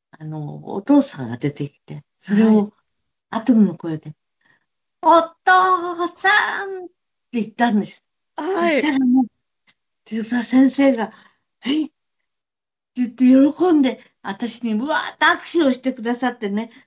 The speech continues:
Speaker 1: アトムに魂が入ったって、すごい笑顔で喜んでくださって。
Speaker 2: <laughs> わあ。
Speaker 1: それでね、手塚先生の初めてお会い、お、お会いして、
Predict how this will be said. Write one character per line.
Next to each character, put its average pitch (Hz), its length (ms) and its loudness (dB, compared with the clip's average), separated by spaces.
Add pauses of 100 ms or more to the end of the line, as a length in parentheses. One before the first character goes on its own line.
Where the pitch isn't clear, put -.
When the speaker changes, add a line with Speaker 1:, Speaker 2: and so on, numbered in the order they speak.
(520)
Speaker 1:
ア 302 140 -2
ト 320 160 -2
ム 262 100 2
に 220 220 -6 (160)
魂 359 540 0
が 320 220 2
入 330 80 2
っ 330 40 -6
た 302 200 2
っ - 140 -6
て、 240 160 -12 (360)
す 370 140 0
ご - 60 -2
い 190 40 -8
笑 320 420 4
顔 294 320 2
で 240 180 -6 (280)
喜 330 420 2
ん 285 60 4
で 247 100 2
く 175 160 -12
だ 170 100 -14
さ 165 140 -18
っ 156 80 -20
て。 - 180 -20 (220)
Speaker 2:
<laughs> - 240 -20
わ 240 80 0
あ。 - 0 -
Speaker 1:
そ 311 80 4
れ 370 100 4
で 320 300 4
ね、 240 140 -8 (580)
手 240 60 -12
塚 262 220 -2
先 262 220 2
生 226 140 -2
の 180 120 -10
初 202 300 -4
め 330 200 2
て 269 120 0
お 233 160 2
会 220 100 2
い、 208 120 -2
お、 208 120 0
お 208 340 0
会 240 140 2
い - 20 -4
し 240 40 -14
て、 233 180 -8